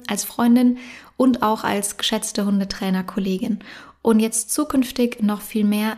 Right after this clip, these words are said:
denn auch Christina wird Gastreferentin bei Fifi und Struppi sein. Und wenn du jetzt schon wüsstest, was wir da alles geplant haben, dann würdest du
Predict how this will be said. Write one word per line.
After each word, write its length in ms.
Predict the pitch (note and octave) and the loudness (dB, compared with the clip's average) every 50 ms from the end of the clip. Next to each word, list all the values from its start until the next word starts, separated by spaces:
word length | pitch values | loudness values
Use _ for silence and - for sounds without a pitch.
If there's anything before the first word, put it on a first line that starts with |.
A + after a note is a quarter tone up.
| - | -6
denn 100 | G#3+ G#3+ | -6 -4
auch 200 | - - - - | -4 -4 -6 -4
Christina 420 | - A#3 A3+ - - A#3 A#3 A3+ G#3 | -4 -6 -4 0 4 4 4 4 4
wird 180 | A3+ A3 - | 0 -2 -2
Gastreferentin 880 | - G3 G3 G3 - - A3+ G#3+ - A3+ G3+ G#3 G3+ G3+ - G#3+ G3+ F#3+ | -2 -4 -4 -4 -4 -4 -4 -2 -2 -2 0 0 0 0 2 2 2 2
bei 160 | G3+ G3 F#3+ | 2 0 -2
Fifi 300 | G3 - G#3 G3 - - | -2 -4 -4 -4 -4 -4
und 100 | A3+ G3 | -2 -2
Struppi 380 | - - - - F#3+ - G3+ F#3+ | -2 -2 -4 -6 -6 -6 -6 -6
sein. 320 | - G3+ G3 F#3+ A3+ - - _ _ _ _ _ _ _ _ | -6 -6 -4 -4 -4 -4 -6 _ _ _ _ _ _ _ _
Und 260 | A#3 A#3 A#3+ A#3+ A#3 | 8 10 12 12 12
wenn 160 | A3+ B3 A#3+ A#3+ | 12 10 10 8
du 60 | B3 | 8
jetzt 240 | A#3+ C4+ C#4 C4+ - | 6 4 2 2 4
schon 260 | C4+ B3+ A#3+ G#3+ G#3+ | 6 8 8 8 8
wüsstest, 560 | C#4+ D#4 D#4+ - - - G3 F#3+ - - - | 6 4 4 0 -2 -2 -2 -2 -4 -4 -4
was 160 | G#3+ G#3+ - | -4 -4 -2
wir 60 | - | -2
da 80 | G#3+ A3+ | -2 0
alles 240 | - - A3+ A#3 - | 0 -2 -4 -4 -6
geplant 520 | - - - A3 G#3 A3 A3+ G#3+ G#3+ - | -10 -8 -6 -4 0 0 0 0 -2 -4
haben, 300 | A3+ G3 G3 G3+ G3+ G3+ | -6 -4 -2 -2 0 0
dann 160 | G#3 G#3 G#3 | 0 0 0
würdest 260 | G#3+ A3+ A#3+ A#3+ - | 0 0 0 0 -2
du 60 | - | -4